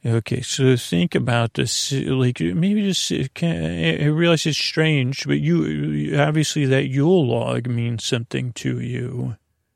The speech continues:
So just feel your connection now to this sugar cookie. Maybe even give it a little squeezy poo. And see what you feel there. Beyond, like, teaching and learning and symbolism,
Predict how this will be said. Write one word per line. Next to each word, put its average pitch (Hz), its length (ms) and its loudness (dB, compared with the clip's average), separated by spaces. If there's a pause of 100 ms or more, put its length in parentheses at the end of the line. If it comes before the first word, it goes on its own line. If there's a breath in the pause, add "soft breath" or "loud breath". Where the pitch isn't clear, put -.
(1120)
So - 240 -10
just - 300 -6
feel 196 280 -2
your 151 140 2
connection 143 480 -2
now 135 220 2
to 131 100 2
this 123 160 0
sugar 131 380 0
cookie. 135 300 -6
Maybe 180 260 0
even 190 200 2
give 175 160 0
it 175 80 0
a 160 60 -2
little 151 300 0
squeezy 156 680 -2
poo. 120 460 -4 (1800)
And 143 420 0
see - 160 -2
what 254 220 -2
you 160 80 0
feel 139 240 0
there. 120 140 -2
Beyond, 170 500 0
like, 143 180 2 (280)
teaching 151 580 0
and 123 240 -2
learning 127 520 0
and 117 160 -4
symbolism, 123 1120 -2